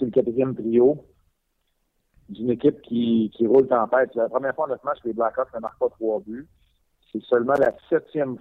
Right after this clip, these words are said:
fois de la saison que Patrick Kane est tenu en échec. Donc, le Canadien a fait beaucoup de bonnes choses.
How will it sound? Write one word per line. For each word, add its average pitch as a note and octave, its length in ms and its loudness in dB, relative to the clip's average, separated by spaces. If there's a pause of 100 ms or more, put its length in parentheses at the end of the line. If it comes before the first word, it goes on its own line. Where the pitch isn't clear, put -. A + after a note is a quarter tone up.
fois D3+ 180 4
de C3 120 0
la - 120 -2
saison C3 500 -2
que A#2 100 -4
Patrick A#2+ 360 -4
Kane C#3 220 -6
est G#2+ 100 -12
tenu A#2+ 220 -2
en A#2 80 -2
échec. C3 320 -4
Donc, A#2+ 100 -6
le A#2+ 60 -4
Canadien D3+ 320 -2
a D3 120 2
fait C#3 60 -10
beaucoup B2+ 260 -6
de F3 60 -4
bonnes B2+ 240 0
choses. - 460 -2